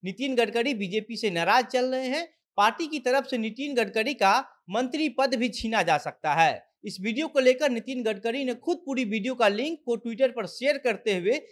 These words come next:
इसकी सच्चाई बताई है। नितिन गडकरी ने Twitter पर अपनी वीडियो का लिंक शेयर करते हुए लिखा है कि आज एक बार फिर मेनस्ट्रीम मीडिया और डिजिटल मीडिया के कुछ वर्गों द्वारा मेरे बयान गढ़कर अपनी राजनीतिक फायदा लेने के लिए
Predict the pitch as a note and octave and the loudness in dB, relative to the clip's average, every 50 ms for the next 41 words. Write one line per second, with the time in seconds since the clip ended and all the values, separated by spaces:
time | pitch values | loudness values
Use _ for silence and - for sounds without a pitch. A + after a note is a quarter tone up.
0 | _ _ _ G3+ F#3+ - - G#3 - A3 G3 G3 - G#3+ G3+ G#3+ G#3+ E3 E3+ E3 | _ _ _ -12 -12 -10 -10 -6 -4 -4 -4 0 2 4 4 4 4 2 0 2
1 | E3+ E3 D#3+ D#3+ D#3 D3 E3 D#3+ C3+ G#2 - - _ _ _ - E3 D#3+ A#3 A#3 | 2 2 0 0 0 0 0 0 0 -2 -6 -12 _ _ _ -16 -10 -8 -6 -4
2 | A3+ A3 G#3+ G3 G#3+ A3 A3+ C4 C#4 D4 B3+ - A3 G#3+ G#3+ A#3+ A#3+ A3+ A#3+ A3+ | -2 -2 -2 -2 -2 -2 -2 -2 -2 -4 -4 -4 -6 -2 0 0 0 0 0 0
3 | G#3+ G3+ G3 F#3+ F#3 F3+ F#3+ F#3 G#3 G#3 G3+ F3+ G3+ G3 A#3+ C4+ - A#3+ G#3 G3+ | 0 2 2 2 2 2 0 0 -2 -4 -4 -4 -6 -4 -4 -2 0 2 2 2
4 | G#3 A#3+ A3+ A3+ - A3+ A#3 A#3 A3 G#3+ G#3 F#3+ G#3 G#3+ G3+ F#3+ F#3+ F#3+ F#3 F#3 | 0 -2 -6 -6 -4 -4 -4 -4 -2 -4 -4 -2 -2 0 0 0 0 0 -2 0
5 | F3+ C4 C#4 B3+ G#3+ G#3 B3+ D4 C#4+ - _ _ _ _ - A3+ G3+ G3 G#3+ C#4 | 2 4 4 4 4 2 0 0 -4 -8 _ _ _ _ -6 -2 2 4 4 4
6 | C#4 B3+ C#4 C4+ C4 B3+ A#3 - B3 - C#4+ D4 D4 B3 A#3+ B3 A#3+ A#3+ A3+ A3+ | 4 2 -2 0 2 2 2 2 0 -4 -2 -2 0 0 0 0 0 -2 -4 -4
7 | - A3+ A3+ G3 F#3+ G3 G3+ G3+ C4 C#4+ D#4 D4+ - _ _ _ - F#3+ G3+ G3+ | -4 -4 -4 -2 -2 -2 0 0 2 2 2 0 -4 _ _ _ -4 0 2 2
8 | F3+ D#3 E3 G#3+ B3 C4 C4 D#4 D4 C4+ A3+ A3+ A#3 G#3+ C4 C4 B3 A#3+ B3 A3+ | 2 0 -2 -2 -4 0 2 2 2 4 2 0 0 2 2 2 2 0 -2 -4
9 | - D4 D4 - G3+ E3+ F#3+ G#3+ A#3 A#3+ D4+ D#4+ B3+ A#3 A#3 G3 F3 D#3+ E3 F3+ | -4 -6 -6 -4 0 2 2 2 2 2 0 -2 0 2 4 4 6 6 6 4
10 | A#3+ C#4+ C#4+ - _ _ - F3 G#3+ A#3 C4 C4 G#3+ F#3 G3+ G#3 A3+ C4+ C#4+ B3+ | 2 2 0 -6 _ _ -8 -4 -2 2 2 2 2 2 2 2 2 2 0 0
11 | G#3+ F#3+ A3+ A#3 A#3 A#3 B3 C4 B3 G#3+ G#3 - A3 A#3 A3+ F#3+ F3+ F3+ F3 E3+ | 0 0 0 0 0 -2 -2 0 2 0 0 0 -4 -2 4 4 6 6 4 2
12 | F#3+ G3 - D#4+ C4 - _ - E3+ G3 A3 D4+ D#4+ D4+ C4+ B3 A3+ A3 G3+ G3 | -4 -8 -8 -10 -10 -10 _ -2 0 2 4 4 4 4 4 2 2 0 -4 -4
13 | F#3+ F3+ E3 D#3+ D#3 F3+ A3+ D4 C#4+ | -2 -4 -2 -2 0 0 0 0 -2